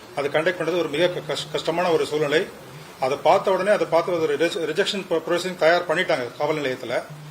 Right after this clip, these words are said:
அது கொடுக்கும் பொழுது அவங்க ரொம்ப இன்சிஸ்ட் பண்ணி அடுத்தது கேட்டது, அடுத்த நாள் அவங்க கேட்டது வந்து, "ஒண்ணு எங்களுக்கு ஹையர் அந்த ரவுண்டானால கொடுங்க, இல்லைன்னா உழவர் சந்தை அதுல கொடுங்கன்னு" சொல்லி கேட்டுக்கிறாங்க. அந்த உழவர் சந்தை மைதானம், அந்த இடமும் வந்து கொஞ்சம் குறுகலான இடம்.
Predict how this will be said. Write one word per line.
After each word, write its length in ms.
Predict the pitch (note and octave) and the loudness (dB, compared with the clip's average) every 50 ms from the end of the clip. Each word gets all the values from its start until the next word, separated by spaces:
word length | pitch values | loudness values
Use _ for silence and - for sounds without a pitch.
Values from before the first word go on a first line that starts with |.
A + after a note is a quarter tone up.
| - - - - - - | -18 -18 -18 -20 -10 -4
அது 160 | - C#3+ D3+ D3 | -2 -2 0 2
கொடுக்கும் 300 | F3+ F#3 - - A#3+ G#3 | 2 0 0 0 0 0
பொழுது 240 | F3+ F3+ F3+ A#3 | 2 4 4 4
அவங்க 180 | G#3 F#3 F3+ F3 | 4 4 4 2
ரொம்ப 180 | D#3+ F3 F#3+ F#3+ | 0 0 0 -2
இன்சிஸ்ட் 280 | F#3 F#3 G3 G#3 - | -2 -2 -4 -6 -4
பண்ணி 140 | - F#3 E3 | 0 2 2
அடுத்தது 280 | D#3+ D#3+ - G#3+ G3 - | 2 2 0 -4 -2 0
கேட்டது, 240 | F3 E3+ F3 F#3+ | 0 0 2 4
அடுத்த 180 | D#3 D#3+ - G3+ | 4 4 4 2
நாள் 100 | G#3 F#3+ | 2 2
அவங்க 200 | F3+ E3+ D#3 D#3 | 2 0 0 0
கேட்டது 260 | E3+ E3 D#3+ E3 D#3 | 0 -2 0 -2 -2
வந்து, 280 | D3 C#3+ C#3 G3 A#3 A#3 - - - - - - - - C#3+ D#3+ | -4 -2 -2 -2 -4 -4 -6 -10 -16 -18 -20 -20 -20 -20 -8 -4
"ஒண்ணு 100 | D#3+ E3+ | -2 -2
எங்களுக்கு 240 | F#3 F3+ F3+ E3 D#3+ | 0 0 0 2 2
ஹையர் 200 | D3 C#3+ E3+ G3 | 4 4 4 4
அந்த 200 | G#3 F3+ - E3 | 4 2 2 2
ரவுண்டானால 520 | D3 D#3+ G3 G#3 A3 A3 G#3 G3 F3+ E3 | 2 2 4 4 4 2 2 2 0 -2
கொடுங்க, 400 | - D#3 C#3+ C#3+ D#3 F#3 G#3 G#3 - - - - - | -2 -2 -2 0 2 2 2 0 -2 -6 -18 -14 -10
இல்லைன்னா 380 | D3 E3 F#3 F#3 G#3+ B3 B3 - - - | -4 -4 0 2 2 2 0 -2 -6 -8
உழவர் 340 | D3+ D3+ E3 G3 G#3+ A3 G#3 | -6 0 2 4 4 4 2
சந்தை 320 | - - E3+ D3+ C3+ C3 - - - - | 0 -2 -4 -4 -4 -6 -6 -10 -10 -4
அதுல 160 | D3 E3 F3+ | -2 0 0
கொடுங்கன்னு" 240 | F3 F3 D#3+ D#3 D#3+ | 0 0 -2 -2 -4
சொல்லி 240 | D#3 D3+ C#3+ - D3+ | -4 -4 -2 -2 0
கேட்டுக்கிறாங்க. 500 | D3 D3+ C3 B2+ B2+ B2 A#2+ C#3 F#3+ G#3 - - - - - - - - - - - - | 0 0 -2 -2 -2 -2 -2 -2 -2 -2 -4 -8 -16 -18 -20 -20 -20 -20 -20 -20 -10 -6
அந்த 200 | - D3+ D3+ D3+ | -6 0 0 2
உழவர் 280 | D3 F3 G3 A#3 A#3+ A#3+ | 4 6 6 6 6 6
சந்தை 280 | - G#3 G#3 G3+ G3 | 4 0 0 0 0
மைதானம், 360 | F3 F3 F3+ F#3 F#3+ F#3 F#3 E3 | 0 2 2 2 2 0 0 0
அந்த 160 | E3 E3+ G3 | 2 2 2
இடமும் 240 | F#3+ F#3+ G3+ G3 F3+ | 2 2 2 0 -2
வந்து 260 | E3 E3 G#3 A#3+ A#3 - - | 0 2 2 0 0 -2 -4
கொஞ்சம் 260 | - F#3+ G3+ F#3 E3+ | -6 -4 -4 -4 0
குறுகலான 440 | - G#3 G3+ G3 G#3+ G#3+ G3+ G3 F3 | 2 2 4 6 6 6 6 4 4
இடம். 200 | D3 B2+ A#2 - | 2 0 -2 -4